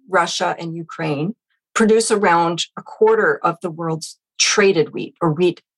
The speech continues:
exports, and around twenty percent of the world's maize exports, and something like sixty percent of the world's, uh, sunflower oil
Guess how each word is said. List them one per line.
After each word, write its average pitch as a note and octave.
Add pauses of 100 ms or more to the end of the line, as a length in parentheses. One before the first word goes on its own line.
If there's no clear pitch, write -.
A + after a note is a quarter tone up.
exports, - (440)
and F3
around F3+
twenty G3+
percent D#3+ (160)
of D#3
the D#3+
world's D3+
maize D#3+
exports, -
and E3
something G#3
like D#3+
sixty -
percent D#3+
of D#3+
the D#3+
world's, D3
uh, D3
sunflower D#3 (280)
oil A2+